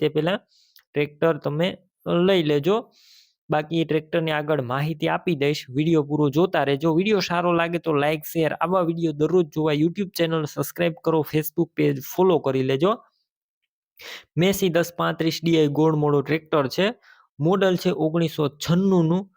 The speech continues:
વન ઓનર છે, એક જ માલિકે ચલાવેલું ટ્રેક્ટર. ટ્રેક્ટરના ટાયર આગળના નવા નાખેલા છે, પાછળના પચાસ ટકા જેવા છે, એમ આર એફ કંપનીના. એન્જિનનું ટોટલ કામ કરાવેલું છે, સ્ટીયરિંગનું કામ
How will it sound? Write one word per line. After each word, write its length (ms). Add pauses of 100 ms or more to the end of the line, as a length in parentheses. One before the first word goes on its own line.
(220)
વન 260 (260)
ઓનર 240 (120)
છે, 80 (180)
એક 160 (120)
જ 40 (100)
માલિકે 400
ચલાવેલું 500
ટ્રેક્ટર. 440 (480)
ટ્રેક્ટરના 500
ટાયર 400 (160)
આગળના 500
નવા 380
નાખેલા 500
છે, 100 (200)
પાછળના 720
પચાસ 400
ટકા 400
જેવા 360
છે, 80 (280)
એમ 180
આર 180
એફ 140 (100)
કંપનીના. 640 (880)
એન્જિનનું 560
ટોટલ 460 (120)
કામ 180 (160)
કરાવેલું 580
છે, 100 (140)
સ્ટીયરિંગનું 800 (160)
કામ 180